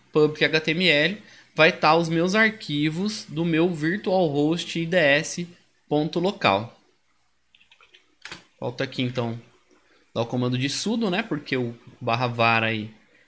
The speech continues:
exige algumas permissões, por enquanto. Beleza.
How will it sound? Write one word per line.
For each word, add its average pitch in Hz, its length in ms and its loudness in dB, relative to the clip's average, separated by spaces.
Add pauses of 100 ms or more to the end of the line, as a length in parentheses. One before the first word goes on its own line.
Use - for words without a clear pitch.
(120)
exige 113 500 0
algumas 113 800 -4 (640)
permissões, 127 880 0 (320)
por 127 140 -2
enquanto. 123 480 -2 (2000)
Beleza. 110 460 4